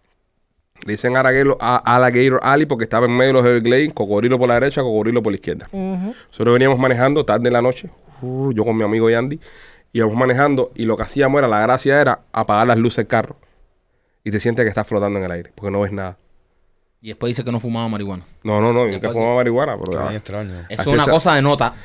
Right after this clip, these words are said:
Speaker 1: así
Speaker 3: Eso,
Speaker 1: esa,
Speaker 3: apagar
Speaker 1: ah,
Speaker 3: las luces y sentirte que estás floga-, flotando en un carro es
Speaker 1: sentía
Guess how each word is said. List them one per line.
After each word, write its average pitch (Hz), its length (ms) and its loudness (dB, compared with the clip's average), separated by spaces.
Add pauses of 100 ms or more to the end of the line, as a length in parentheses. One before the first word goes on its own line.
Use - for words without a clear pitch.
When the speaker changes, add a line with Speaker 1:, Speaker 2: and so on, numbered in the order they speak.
(160)
Speaker 1:
así 107 140 -4
Speaker 3:
Eso, 127 80 4
Speaker 1:
esa, 135 160 4
Speaker 3:
apagar 131 240 6
Speaker 1:
ah, - 20 6
Speaker 3:
las 170 160 4
luces 180 200 2
y - 20 -8
sentirte 165 320 0
que 151 80 0
estás 165 160 0
floga-, 160 400 2
flotando 160 400 0
en - 20 4
un 156 60 0
carro 190 140 2
es 180 120 2
Speaker 1:
sentía 170 80 6